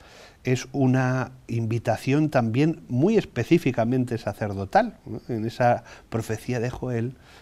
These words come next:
hay una invitación a los sacerdotes cuando Joel dice algo así como: "Entre el vestíbulo y el altar lloren los sacerdotes y digan: 'Perdona, Señor,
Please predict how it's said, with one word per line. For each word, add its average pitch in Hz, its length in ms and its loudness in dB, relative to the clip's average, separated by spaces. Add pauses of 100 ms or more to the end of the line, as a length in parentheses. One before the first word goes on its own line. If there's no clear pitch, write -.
(140)
hay 110 160 -6
una 113 140 -6
invitación 107 600 -6
a 110 60 -2
los 104 160 -6
sacerdotes 110 880 -2
cuando 98 580 -8 (380)
Joel 107 440 -2
dice 101 320 -4
algo 101 240 -4
así 101 360 -6
como: 101 500 -8 (560)
"Entre 113 420 0
el 107 120 0
vestíbulo 160 880 0
y 143 100 2
el 139 120 2
altar 131 600 2 (480)
lloren 143 520 6
los 113 180 0
sacerdotes 104 960 -2
y 104 120 -6
digan: 104 480 -4 (560)
'Perdona, 107 720 -4
Señor, 101 580 -6